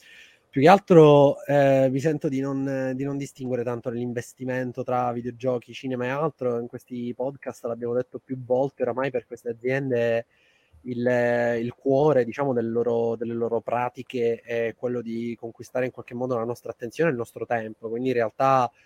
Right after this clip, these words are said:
che siano videogiochi, che siano film, libri o quello che è, ehm, intendono avere un portfolio molto vario perché in questo modo intercettano più bisogni, più necessità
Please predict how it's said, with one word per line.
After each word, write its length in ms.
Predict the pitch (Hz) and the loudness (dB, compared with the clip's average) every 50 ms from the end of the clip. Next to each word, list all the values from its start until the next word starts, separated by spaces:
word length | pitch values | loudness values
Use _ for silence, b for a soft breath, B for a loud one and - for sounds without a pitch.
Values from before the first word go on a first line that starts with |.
| _ _ _ _ - | _ _ _ _ -10
che 100 | - 120 | -10 -10
siano 580 | - - - - 131 123 131 131 131 131 127 | -10 -8 -4 -2 0 0 2 2 2 2 0
videogiochi, 840 | 123 120 127 120 131 120 113 131 135 139 135 127 127 117 - 123 120 | 0 -2 -2 -4 -4 -4 0 0 2 2 4 2 0 -2 -4 -10 -8
che 100 | - 117 | -8 -10
siano 1080 | - - 135 123 120 117 117 117 117 117 117 117 117 117 120 117 120 117 117 120 117 110 | -8 -4 -2 0 0 2 0 -2 -2 -6 -8 -8 -6 -4 -4 -2 -2 -2 -2 -2 -4 -6
film, 420 | - 127 131 135 131 120 120 123 120 | -6 -4 -4 -2 -2 -2 -2 -2 -2
libri 580 | 117 123 127 127 117 117 127 120 113 117 - | -2 -4 -4 -6 -6 -6 -4 -4 -2 -4 -4
o 380 | - 113 117 127 123 120 120 113 | -6 -8 -6 -4 -2 -2 -2 -2
quello 220 | - 123 120 120 | -2 -2 -4 -2
che 120 | - - 127 | 0 0 2
è, 260 | 143 165 165 139 - _ _ _ _ _ _ _ _ | 2 2 2 0 -2 _ _ _ _ _ _ _ _
ehm, 880 | - 127 123 120 117 117 117 117 117 117 117 113 110 113 113 113 113 107 _ _ _ | -4 0 0 2 2 2 2 2 2 0 0 -2 -4 -6 -8 -10 -12 -14 _ _ _
intendono 560 | - 131 127 - - 143 143 139 135 135 131 | -12 -10 -6 0 0 0 2 2 0 0 2
avere 160 | 127 135 135 | 2 2 2
un 100 | 131 127 | 0 0
portfolio 560 | - - 123 - _ - - 131 131 123 127 113 | -2 -2 -4 -4 _ 0 2 2 2 2 2 0
molto 320 | 120 123 123 _ - 131 | 0 -2 -4 _ -4 0
vario 440 | 123 131 139 147 151 139 131 127 120 | 2 4 4 4 4 4 2 2 2
perché 240 | 117 117 - - 120 | 0 -2 -4 -8 -12
in 60 | - | -12
questo 240 | - 127 - - 123 | -12 -14 -12 -8 -4
modo 200 | 117 123 127 135 | -2 -2 -2 -2
intercettano 680 | 123 110 - 120 - - - 127 - - 127 117 113 | -4 -4 -6 -10 -8 -8 -10 -10 -10 -8 -8 -8 -8
più 460 | - _ - 127 123 123 123 123 120 120 | -10 _ -6 -4 -2 0 0 -2 -2 -4
bisogni, 760 | 117 113 120 120 117 127 120 131 139 135 131 127 123 120 110 | -4 -4 -4 -4 -4 -2 -2 -2 0 -2 -2 -2 -2 -4 -6
più 180 | - - 120 117 | -8 -10 -10 -8
necessità 580 | 117 113 - 123 - - - 123 - 120 113 | -8 -8 -8 -10 -12 -10 -10 -6 -4 -4 -4